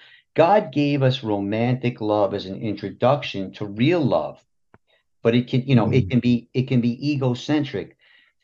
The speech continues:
Speaker 1: Catherine is trying to get us to realize that we're not the center. Jesus is the center.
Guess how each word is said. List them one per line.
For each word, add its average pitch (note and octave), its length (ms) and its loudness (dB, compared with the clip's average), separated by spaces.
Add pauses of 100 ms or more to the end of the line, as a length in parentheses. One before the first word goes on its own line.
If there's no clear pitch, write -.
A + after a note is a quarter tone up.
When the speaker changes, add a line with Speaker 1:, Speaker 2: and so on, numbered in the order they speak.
(340)
Speaker 1:
Catherine D#3+ 460 2
is B2 160 0
trying B2+ 380 2
to A2 80 -8
get A2+ 240 2
us A#2+ 140 2
to - 120 -10
realize G2+ 600 -2
that G2 240 -4
we're G2+ 120 -2
not B2+ 380 2
the C#3 100 2
center. A#2 680 0 (480)
Jesus C#3+ 720 2
is A#2 320 0
the G2 100 -6
center. F#2 560 -6